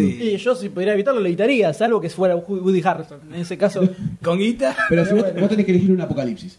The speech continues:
Speaker 3: no vas a elegir ni un meteorito, ni un tsunami, ni ninguna del dos mil doce. Vas a elegir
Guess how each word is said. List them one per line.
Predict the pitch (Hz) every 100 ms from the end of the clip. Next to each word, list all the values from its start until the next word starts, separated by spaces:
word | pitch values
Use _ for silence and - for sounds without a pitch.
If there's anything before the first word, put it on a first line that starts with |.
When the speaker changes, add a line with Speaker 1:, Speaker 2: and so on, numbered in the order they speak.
| -
Speaker 3:
no | 165
vas | 156
a |
elegir | 139 120 117
ni | 190
un |
meteorito, | 214 156 160 175 180 - - _
ni | - 156
un | 202
tsunami, | 165 160 185 185 190 - -
ni | 143
ninguna | 151 175 220 285 285 180
del | 175 175
dos | 175 180
mil | 208
doce. | 185 135 120 101 -
Vas | 175 190
a |
elegir | 190 196 262